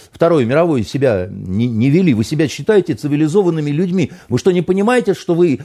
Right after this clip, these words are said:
ну, просто вот, э, садизмом занимались по отношению к ней?»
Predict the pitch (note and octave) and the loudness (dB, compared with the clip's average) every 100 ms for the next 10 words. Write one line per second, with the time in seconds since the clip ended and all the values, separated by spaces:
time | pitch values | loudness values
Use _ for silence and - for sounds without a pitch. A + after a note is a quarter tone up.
0 | - C#3+ E3 C3 F3+ E3 D3 - D3 C#3 | -10 -2 -2 0 0 0 -2 0 2 2
1 | C3+ - F3+ F3 A3 D3 A2 F#2 A#2+ C#3+ | 0 0 0 2 2 2 -2 -4 -4 -2
2 | D3 F2 - G#2 A2 C#3 - A#2+ F2 D#2 | -4 -4 -4 -4 -4 -8 -6 -4 -4 -6
3 | C#3 C#3 E2 | -4 -4 -4